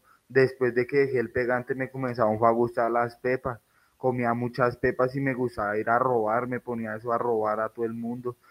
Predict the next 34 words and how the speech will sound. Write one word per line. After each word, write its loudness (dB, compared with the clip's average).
me 0
ponía -2
a -2
hacer -4
muchas -2
cosas, 0
muchos 2
problemas. 0
Yo 4
tengo -4
el -8
cuerpo 2
lleno 2
de 0
cicatrices 0
por 0
todo 8
lado. 2
Yo -2
me -6
miro -2
a 0
veces -6
al 4
espejo 0
ya 2
con -4
esos -4
dieciocho -2
años -4
y -8
yo -2
digo, -4
"Uy, -4